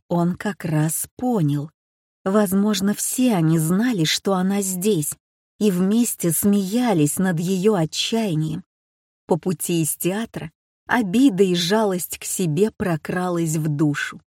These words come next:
Она уедет и больше никогда не вернётся. Последователи нет-нет и вспомнят о ней, а Человек-тень ощутит тень стыда всякий раз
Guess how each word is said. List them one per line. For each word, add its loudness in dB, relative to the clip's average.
Она 4
уедет 0
и 4
больше 2
никогда 2
не 4
вернётся. 0
Последователи 2
нет-нет -2
и 6
вспомнят 2
о 2
ней, 0
а 4
Человек-тень 0
ощутит -2
тень 2
стыда 0
всякий 0
раз -2